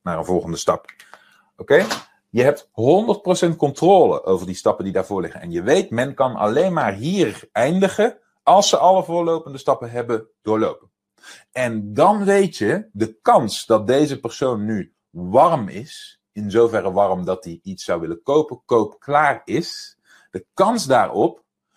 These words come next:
is vele malen groter als het moment dat hij hier voor het eerst binnenstapte of in vergelijking binnenstapte op die webshop. En dat is pas het moment dat je zegt: hier is een product of een oplossing of een dienst,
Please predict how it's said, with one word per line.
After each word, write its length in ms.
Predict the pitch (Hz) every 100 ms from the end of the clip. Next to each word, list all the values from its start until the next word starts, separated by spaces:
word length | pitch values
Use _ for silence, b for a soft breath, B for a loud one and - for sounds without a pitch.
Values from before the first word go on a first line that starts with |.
| _ _
is 480 | - 180 180 - _ -
vele 840 | 104 104 123 190 220 220 220 214
malen 420 | 196 190 196 190
groter 440 | - 170 190 185 -
als 160 | 156
het 80 | 143
moment 280 | 143 143 139
dat 120 | 127
hij 80 | 113
hier 200 | 110 113
voor 140 | 101
het 120 | 101 -
eerst 200 | 95 -
binnenstapte 580 | 143 160 170 170 160
of 400 | - 156 180 - -
in 160 | 127
vergelijking 680 | 117 110 113 120 135 143 135
binnenstapte 540 | 120 147 143 147 -
op 180 | 120 127
die 120 | 151
webshop. 500 | 160 202 - 110 - _ _ _ _ _ _
En 340 | 156 160 143 113
dat 260 | 185 -
is 160 | 240 226
pas 200 | 233 226
het 120 | 226
moment 400 | 240 220 131 147
dat 160 | 175 175
je 80 |
zegt: 380 | 147 123 - - -
hier 240 | 104 110
is 80 | 117
een 120 | 120
product 440 | - 131 170 - -
of 160 | 104
een 80 | 117
oplossing 640 | - - 147 - 143 147 -
of 220 | 98 90
een 320 | 101 104 110 -
dienst, 540 | 120 160 175 -